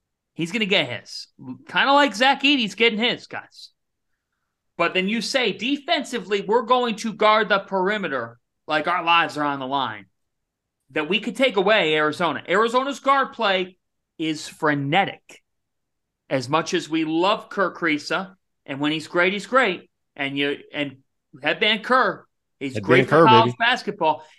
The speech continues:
Speaker 1: There's inconsistencies. And it's honestly startling because upon facing Tennessee, after that game, we're sitting there saying there's a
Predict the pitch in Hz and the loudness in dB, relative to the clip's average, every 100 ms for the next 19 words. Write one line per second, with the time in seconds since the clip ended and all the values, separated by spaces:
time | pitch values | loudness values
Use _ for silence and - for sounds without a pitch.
0 | - 180 208 254 269 285 254 285 294 - | -2 0 2 0 -4 -6 -4 -4 -4 -2
1 | 247 - 156 113 - - _ _ _ _ | -6 -4 -6 -6 -14 -18 _ _ _ _
2 | _ _ - 196 247 - - _ 214 247 | _ _ 0 0 0 -4 -12 _ 2 2
3 | 403 - - 254 - - 208 226 254 175 | 2 -2 -2 -4 -4 0 4 6 4 0
4 | 123 - _ _ - 208 - - 370 254 | -4 -10 _ _ -10 -10 -6 0 2 4
5 | 151 170 185 - _ _ _ _ _ _ | 2 -2 -8 -18 _ _ _ _ _ _
6 | _ - 226 226 - 294 381 370 - 359 | _ 0 0 0 -4 -4 -2 -4 -2 0
7 | 339 - 302 233 254 294 240 - 330 339 | 0 0 -4 -4 -2 0 0 -2 -2 -2
8 | 156 143 185 - _ _ _ _ _ _ | -4 -8 -14 -18 _ _ _ _ _ _
9 | _ - 262 330 330 339 311 294 320 339 | _ -4 0 0 0 0 2 0 -2 -6
10 | 285 214 185 _ _ _ 233 302 302 370 | -8 -10 -12 _ _ _ -2 -2 -2 -6
11 | 359 311 226 277 262 226 254 220 240 | -2 -2 -2 -2 -2 0 0 0 -2